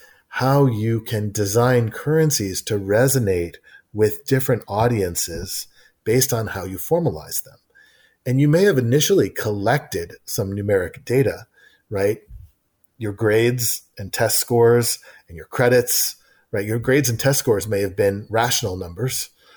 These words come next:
Your credits were interval, integral numbers, integers, whole numbers. But then you get a degree that's issued in the form of a nominal currency.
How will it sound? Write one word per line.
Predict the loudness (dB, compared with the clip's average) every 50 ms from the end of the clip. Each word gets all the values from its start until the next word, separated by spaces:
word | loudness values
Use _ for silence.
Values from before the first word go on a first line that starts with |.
| -20 -20 -20 _ _
Your | -4 -4 -4 -4 -6 _ _
credits | -4 2 2 4 4 4 2 2 -2 -6 -4
were | -2 -2 -2 -2 -4 -6 _ _ _ _ _ _ _ _
interval, | -2 0 2 4 4 4 4 2 2 0 -2 -4 -10 _ _ 0
integral | 0 2 2 2 0 0 0 0
numbers, | -2 -6 -8 -6 -4 -4 -4 -4 -4
integers, | -6 -4 -4 -4 -8 -8 -8 -8 -10 -4
whole | 0 0 0
numbers. | 0 -2 -6 -6 -6 -8 -8 -8 -8 -10 -14 -14 _ -20 -20 -20 -20 _ _ _ _
But | -6 -4
then | 0 0
you | 0 2
get | 2 0 -2
a | -2
degree | -4 -8 -10 -10 -6 0 2 4 4 4
that's | 4 2 2 0
issued | -2 -2 -2 -2 -2
in | -2
the | -2 -2
form | -2 -2 -4 -4
of | -2 -2
a | -2
nominal | 0 2 2 2 2 2 0 -2 -6 -12 _ _ _ _ _ _
currency. | -10 -10 -10 -10 -10 -12 -12 -14 -14 -18